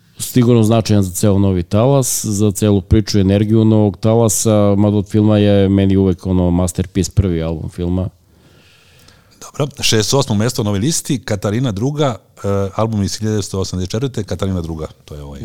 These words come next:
Speaker 1: Značajan album svakako i za, mm, Katarinu i za ono što će kasnije raditi i za priču, sve apsolutno u superlativima.
Speaker 2: Šezdeset peto mesto,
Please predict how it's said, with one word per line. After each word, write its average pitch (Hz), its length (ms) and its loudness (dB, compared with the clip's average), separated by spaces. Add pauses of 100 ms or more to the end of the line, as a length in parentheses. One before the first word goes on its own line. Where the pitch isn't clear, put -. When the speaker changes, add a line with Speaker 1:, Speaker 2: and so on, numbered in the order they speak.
(120)
Speaker 1:
Značajan 101 460 -2
album 95 340 -2
svakako 95 840 -2
i 92 120 -2
za, 87 500 -2 (140)
mm, 52 560 -8
Katarinu 98 840 2
i 90 180 0
za 95 140 -2
ono 98 120 2
što - 120 -12
će - 140 -6
kasnije 98 440 0
raditi 90 920 -4
i 85 60 -4
za 87 160 -6
priču, 92 540 -2
sve 87 400 -4 (140)
apsolutno 87 720 -6 (500)
u 95 80 -4
superlativima. 98 720 -6 (400)
Speaker 2:
Šezdeset - 360 -2
peto 135 280 0
mesto, 110 640 -2